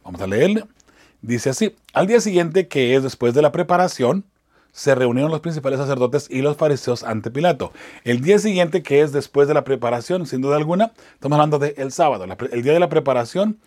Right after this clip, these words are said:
según leemos allí en Éxodo dieciséis veintitrés, el día de preparación es el viernes, el día número seis.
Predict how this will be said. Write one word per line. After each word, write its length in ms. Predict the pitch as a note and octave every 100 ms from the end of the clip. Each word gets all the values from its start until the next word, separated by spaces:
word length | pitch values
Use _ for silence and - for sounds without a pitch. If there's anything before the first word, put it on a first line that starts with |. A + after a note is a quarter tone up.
| - - _
según 440 | - B2 C#3+ D3
leemos 320 | C3+ C3+ C#3+ B2+
allí 320 | B2+ C3+ C3+
en 160 | A#2+ A#2+
Éxodo 420 | C3 C#3 C3 A#2
dieciséis 440 | A2 G2+ G#2 C3 B2+
veintitrés, 580 | A#2+ A2 G#2+ D3 B2+ _ _ _ _ -
el 420 | B2 A#2+ A#2+ A2+
día 140 | A#2+ E3
de 60 |
preparación 760 | F#3 F3 F3+ F3+ - D3+ D3 D3+ _ _ -
es 300 | B2+ C3 -
el 180 | C3 B2
viernes, 560 | C3+ D#3 C3+ F#2 - - _ _ _ _ _
el 180 | A2 A2
día 200 | C3+ C3+
número 600 | C#3+ D3+ D3+ D3 D3+ - _ _
seis. 680 | _ - - D3+ G2+ - -